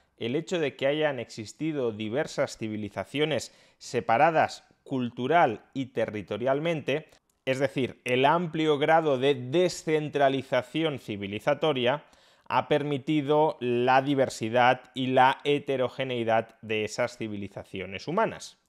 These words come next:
Y la ventaja de que existan codo con codo diversos tipos de civilizaciones humanas, diversos gobiernos, si lo queremos,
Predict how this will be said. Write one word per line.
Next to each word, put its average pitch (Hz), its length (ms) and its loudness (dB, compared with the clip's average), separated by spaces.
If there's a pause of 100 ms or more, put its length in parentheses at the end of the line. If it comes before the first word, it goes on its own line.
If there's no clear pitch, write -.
Y 139 120 -2
la 127 160 4
ventaja 170 520 2
de 139 220 -2
que 117 140 -2
existan 120 880 -4
codo 151 400 -2
con 127 260 -4
codo 151 520 0 (220)
diversos 135 920 0
tipos 135 520 -4
de 117 120 -6
civilizaciones 120 1080 -6
humanas, 139 640 -2 (320)
diversos 127 960 -2
gobiernos, 98 1040 2
si - 220 -12
lo 98 180 -8
queremos, 143 580 -2